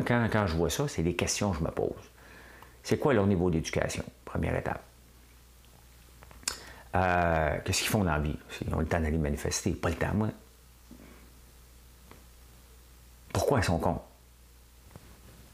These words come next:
Hein ? Comme Sylvain Lefe-, le, le, le, Lefebvre, je devais en parler plus tard, mais en parler tout de suite, là.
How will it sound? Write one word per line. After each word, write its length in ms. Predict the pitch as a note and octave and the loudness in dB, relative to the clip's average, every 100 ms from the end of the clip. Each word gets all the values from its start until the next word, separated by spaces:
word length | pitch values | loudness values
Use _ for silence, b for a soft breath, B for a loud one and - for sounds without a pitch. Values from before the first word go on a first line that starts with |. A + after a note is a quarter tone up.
| - - - - - | -20 -20 -20 -10 -2
Hein ? 120 | G#2+ - B B B - | -2 -2 B B B 0
Comme 180 | G2+ | 2
Sylvain 340 | F#2+ A2+ G#2 A#2+ | 4 4 4 4
Lefe-, 220 | F#2 - | 4 4
le, 440 | F#2 F2+ F2 E2+ | 2 4 4 2
le, 160 | D#2 D2+ | 2 0
le, 140 | C#2+ D#2 | 0 0
Lefebvre, 520 | E2 G#2+ A#2 D#2+ - - A1 | 0 0 2 0 -4 -10 -4
je 140 | E2 D2 | -2 0
devais 180 | E2 F2 | 2 2
en 80 | |
parler 240 | E2 D#2+ E2 | 2 2 0
plus 140 | - | 0
tard, 200 | D#2+ D#2+ | 0 0
mais 60 | E2+ | 0
en 80 | D2 | -2
parler 240 | C#2+ D#2+ | 0 -2
tout 60 | D2 | -4
de 40 | |
suite, 400 | - - - | -6 -6 -6
là. 80 | - | -6